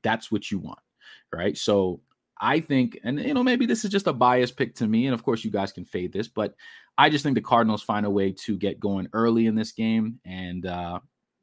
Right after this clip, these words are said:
essentially win the game itself. So that's just how I feel it. You know, listen, man, baseball is <laughs> baseball.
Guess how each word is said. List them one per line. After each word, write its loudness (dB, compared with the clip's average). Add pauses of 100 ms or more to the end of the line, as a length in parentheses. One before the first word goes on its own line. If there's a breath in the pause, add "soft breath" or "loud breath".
(140)
essentially -4
win -4
the -6
game -8
itself. -12
So -4 (260 loud breath)
that's 4
just 0
how 6
I 4
feel 4
it. 4
You 2
know, 0
listen, -2
man, -6
baseball 2
is 0
<laughs> -
baseball. 4